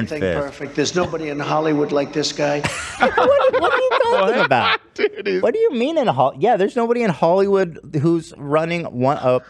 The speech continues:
Speaker 2: who's a, like, communist dictator,
Speaker 4: <laughs>
Speaker 2: practically,
Speaker 4: Yeah,
Speaker 2: who's
Speaker 4: no.
Speaker 2: You're right.
Speaker 3: Yeah.
Speaker 4: That's a fact.
Speaker 3: Well, I mean, I don't,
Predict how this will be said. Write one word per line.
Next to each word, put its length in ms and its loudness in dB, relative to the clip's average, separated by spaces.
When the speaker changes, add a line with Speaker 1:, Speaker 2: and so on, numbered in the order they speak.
Speaker 2:
who's 220 0
a, 300 2
like, 280 0
communist 520 2
dictator, 520 2
Speaker 4:
<laughs> 120 -6
Speaker 2:
practically, 580 2
Speaker 4:
Yeah, 120 2
Speaker 2:
who's 100 -4
Speaker 4:
no. 500 -8
Speaker 2:
You're 140 2
right. 300 2
Speaker 3:
Yeah. 180 0
Speaker 4:
That's 140 -6
a 60 -2
fact. 240 -2
Speaker 3:
Well, 320 0
I 120 2
mean, 320 -2
I 120 4
don't, 340 0